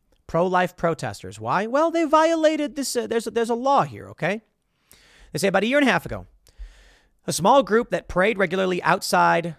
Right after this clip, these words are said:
the Carafem abortion business in Mount Juliet, Tennessee, gathered at the facility for what they call a rescue.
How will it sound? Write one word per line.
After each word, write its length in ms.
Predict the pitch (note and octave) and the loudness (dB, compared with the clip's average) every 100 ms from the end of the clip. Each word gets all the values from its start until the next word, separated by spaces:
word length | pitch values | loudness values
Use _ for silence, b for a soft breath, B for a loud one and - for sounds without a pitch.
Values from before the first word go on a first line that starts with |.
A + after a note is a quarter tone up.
| _ | _
the 140 | C#3 | -10
Carafem 520 | C3+ - G#3 G3+ F#3 F#3 | -6 -2 0 0 0 0
abortion 500 | C#3+ F3 G3 G#3+ D#3 | 0 0 2 0 -2
business 400 | C#3+ B2+ D3 D3+ | -4 -4 -6 -4
in 120 | C#3 | -4
Mount 180 | D3+ D#3 | -6 -4
Juliet, 220 | D#3+ - | -6 -4
Tennessee, 320 | E3+ D#3+ C#3+ | -6 -6 -8
gathered 380 | A#2+ C#3 C#3 D3+ | -4 -2 -2 -4
at 40 | |
the 60 | - | -6
facility 400 | F#3 - B2 C3+ | -6 -6 -6 -6
for 80 | C3+ | -6
what 100 | C3 | -6
they 80 | |
call 200 | D3 A#2 | -6 -6
a 40 | A#2+ | -4
rescue. 360 | F3 - G2 | -6 -6 -12